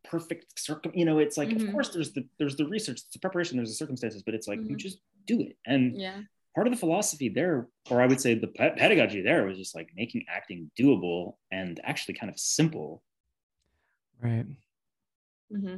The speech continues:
Speaker 1: And making
Speaker 2: Definitely.
Speaker 1: events happen in space. It was always about serve the play, make the play
Speaker 2: Mm-hmm.
Speaker 1: happen. If you're the lead,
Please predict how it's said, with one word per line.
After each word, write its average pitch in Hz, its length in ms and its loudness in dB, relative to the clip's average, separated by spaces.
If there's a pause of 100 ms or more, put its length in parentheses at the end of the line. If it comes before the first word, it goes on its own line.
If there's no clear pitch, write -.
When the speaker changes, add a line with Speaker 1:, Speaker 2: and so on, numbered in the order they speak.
Speaker 1:
And 127 160 6
making 156 280 8
Speaker 2:
Definitely. 120 240 4
Speaker 1:
events 113 180 0
happen 104 320 -2
in 90 80 -8
space. - 500 -10
It 139 60 -2
was 117 120 2
always 131 280 4
about 110 380 2 (100)
serve 120 380 0
the 123 80 -8
play, - 400 -10 (200)
make 127 160 0
the - 60 0
play 95 220 -4
Speaker 2:
Mm-hmm. 80 100 -4
Speaker 1:
happen. 80 300 -8
If - 100 -8
you're 127 80 6
the 143 80 6
lead, 127 460 4